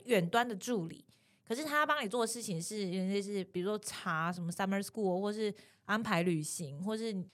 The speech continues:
呃，可能妈妈要办什么小孩的生日派对，反正就有很多需要你去查资料，然后列出 option，然后决定最佳的，最佳解这种行为，他帮你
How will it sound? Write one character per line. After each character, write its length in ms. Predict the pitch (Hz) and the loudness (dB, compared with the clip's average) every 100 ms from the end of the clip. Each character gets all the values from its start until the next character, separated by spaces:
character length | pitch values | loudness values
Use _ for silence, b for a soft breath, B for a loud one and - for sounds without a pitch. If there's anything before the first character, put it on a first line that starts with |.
| b b | b b
呃， 200 | 180 180 | -2 0
可 120 | 185 | 2
能 80 | 196 | 2
妈 120 | 233 | 2
妈 100 | 254 | 4
要 80 | 262 | 4
办 180 | 269 240 | 2 0
什 100 | 196 | -2
么 100 | 180 | -2
小 140 | 190 | -2
孩 140 | 170 | -2
的 80 | 180 | -2
生 160 | 185 240 | -2 0
日 60 | 262 | 0
派 240 | 254 254 | 2 0
对， 100 | 262 | 2
反 120 | 240 | 2
正 80 | 262 | 2
就 60 | 320 | 0
有 60 | |
很 220 | 247 208 | 0 0
多 260 | 170 269 302 b b b | 0 -2 -2 b b b
需 220 | - 302 | -6 2
要 180 | 330 285 | 4 4
你 140 | 214 | 2
去 160 | 170 285 | -2 -4
查 320 | - 202 185 | -4 0 0
资 280 | 196 - 233 | -2 -2 0
料， 200 | 247 214 | 2 4
然 100 | 196 | 4
后 80 | 226 | 2
列 180 | 262 226 | 2 0
出 180 | - | 0
option， 460 | 233 196 208 - 185 | 2 2 2 -2 0
然 80 | 175 | 0
后 60 | |
决 220 | 208 214 190 | 0 2 2
定 200 | 240 190 | 0 0
最 240 | 262 214 | 0 0
佳 300 | 175 208 185 | 0 2 2
的， 140 | 196 175 165 | 2 -2 -2
最 180 | 269 233 | 0 0
佳 240 | 208 208 | -2 -6
解 200 | 202 160 | -4 -6
这 80 | - | 0
种 160 | 220 190 | 2 2
行 360 | - 165 185 | 0 0 2
为， 220 | 202 180 185 b b | 2 0 -6 b b
他 100 | - | -4
帮 180 | 196 196 | 0 2
你 180 | 170 | 0